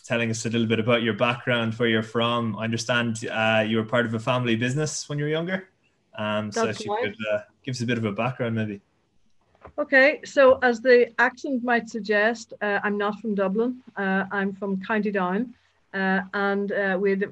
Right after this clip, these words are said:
Speaker 2: family business. I'm one of thirteen children. So I was number seven, the seventh daughter, and a large family. And we had a family business. We were in the poultry business, and we were, uh, in, uh, we had, uh, shops and petrol stations, et cetera.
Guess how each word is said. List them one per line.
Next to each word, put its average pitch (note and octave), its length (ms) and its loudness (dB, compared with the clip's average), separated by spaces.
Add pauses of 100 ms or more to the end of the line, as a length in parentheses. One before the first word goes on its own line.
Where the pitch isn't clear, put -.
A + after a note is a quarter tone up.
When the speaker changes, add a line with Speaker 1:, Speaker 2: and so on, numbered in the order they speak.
(100)
Speaker 2:
family A3 260 2
business. G#3 400 -2
I'm G3+ 280 -2
one G#3+ 360 -2
of G3+ 160 0 (320)
thirteen A3 540 0
children. G3 580 -2 (280)
So G3+ 280 0
I G3+ 180 2
was G#3 160 0
number G3+ 360 -2
seven, A3 480 0
the G#3 120 0
seventh G3+ 540 -2
daughter, G#3 500 0
and F#3+ 320 0
a F#3+ 180 2
large G#3 440 0
family. G3 400 0
And F#3 200 0
we F#3+ 140 2
had G3 160 0
a F#3+ 40 -2
family F#3+ 340 -2
business. F#3+ 380 -4
We F#3+ 120 -2
were F#3 80 -2
in F3+ 60 -4
the F#3 80 -4
poultry F#3+ 360 -4
business, F#3 460 -6
and F#3 140 -2
we F3+ 100 -2
were, F3 220 -4 (400)
uh, E3+ 340 -2
in, F3 400 -6 (260)
uh, E3 260 -4
we E3+ 180 -6
had, E3 180 -10 (260)
uh, E3 280 -4
shops F3+ 500 -4
and E3+ 180 -6
petrol F#3 320 -6
stations, F3+ 480 -6
et F#3 140 -10
cetera. F#3 420 -4